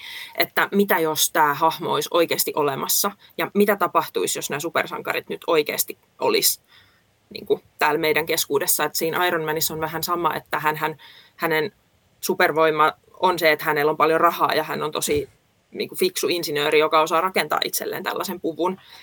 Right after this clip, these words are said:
Et siitä puuttu tavallaan se niinku sellaiset fantastiset elementit ja sit myös muuten sellaiset vähän, jotka saattaisi vähän oudoksuttaa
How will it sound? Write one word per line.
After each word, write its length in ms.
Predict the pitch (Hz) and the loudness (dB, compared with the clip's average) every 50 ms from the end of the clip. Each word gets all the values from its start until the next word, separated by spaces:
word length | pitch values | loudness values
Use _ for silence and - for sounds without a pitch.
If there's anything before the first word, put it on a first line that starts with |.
| - - | -10 -6
Et 100 | - 147 | -2 0
siitä 200 | - 170 156 - - | 2 2 0 0 0
puuttu 280 | 190 180 165 - 165 | 2 2 2 2 2
tavallaan 460 | 147 143 143 151 151 147 143 139 151 151 | 2 2 4 6 6 6 4 2 2 0
se 100 | 170 151 | -2 -2
niinku 400 | 151 147 151 147 160 156 147 _ _ _ _ _ _ _ _ _ _ _ _ _ - | -2 -2 -2 0 -2 -2 -2 _ _ _ _ _ _ _ _ _ _ _ _ _ -8
sellaiset 440 | - 180 165 147 151 160 151 _ _ _ _ _ _ _ - - - | -2 0 0 0 0 -2 -6 _ _ _ _ _ _ _ -18 -8 0
fantastiset 600 | - 202 196 190 180 165 - - - 156 165 147 - - | 4 4 4 4 2 0 0 0 0 0 0 0 0 2
elementit 840 | 156 151 156 156 151 151 147 147 147 151 143 143 139 - - - _ _ _ _ _ - | 2 4 4 2 2 0 -2 -2 -2 0 2 2 2 0 -4 -12 _ _ _ _ _ -2
ja 120 | 175 170 | 2 2
sit 260 | - - 160 - - | 2 2 0 -4 -6
myös 340 | 175 165 160 156 151 - - | -2 0 0 2 2 0 -2
muuten 400 | 175 175 180 170 151 175 156 170 | 0 0 0 0 0 -2 -4 -4
sellaiset 580 | - 139 101 95 - - 160 - _ - - _ - 165 | -2 0 0 0 0 0 -4 -8 _ -20 -20 _ -8 -2
vähän, 340 | 170 160 - 165 151 147 107 | -2 0 0 0 -2 0 0
jotka 280 | - - - - - 156 | -2 -4 -4 -4 -6 -4
saattaisi 440 | - - 143 - - - 131 - - | -2 -2 -4 -2 0 0 0 0 -2
vähän 180 | 160 180 - - | -2 -2 2 4
oudoksuttaa 800 | 165 156 - 226 - - - - 202 - _ - - 170 202 | 6 4 4 4 0 -4 -4 -10 -10 -8 _ 0 0 0 0